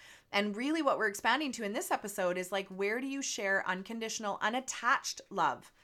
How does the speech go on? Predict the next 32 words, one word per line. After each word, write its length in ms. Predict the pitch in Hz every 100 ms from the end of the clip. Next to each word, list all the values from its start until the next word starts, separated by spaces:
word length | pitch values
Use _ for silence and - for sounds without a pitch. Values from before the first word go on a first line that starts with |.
| - - - -
Because 260 | 240 247
actually 380 | 226 311 - 370
love 320 | 233 196 277 311
in 60 |
its 160 | 277 -
freest 380 | 240 233 220 -
form, 440 | 180 180 247 311
I 120 | 226
love, 400 | 233 208 220 226
um, 320 | 233 208 196 185
Michael 760 | 175 180 196 180 180 175 175
Singer's, 880 | 175 - - 175 170 170 170 175 175
uh, 500 | - 160 151 143 143
like, 240 | 147 151 -
Life 340 | 160 160 160 170
Untethered 680 | 165 160 165 160 170 175
and 160 | 170 160
his 260 | 156 151 -
untethered 600 | 160 160 160 156 156 156
kind 180 | - 160
of, 160 | 147 151
it's, 180 | - -
it's 140 | 160
a 20 | -
great 260 | 170 -
book, 200 | 151 117 - - - _
but 100 | 185
it's 100 | 185
a 60 | 196
great 240 | 214 220
approach 580 | 226 - 190 160 - -
to 300 | - 160 156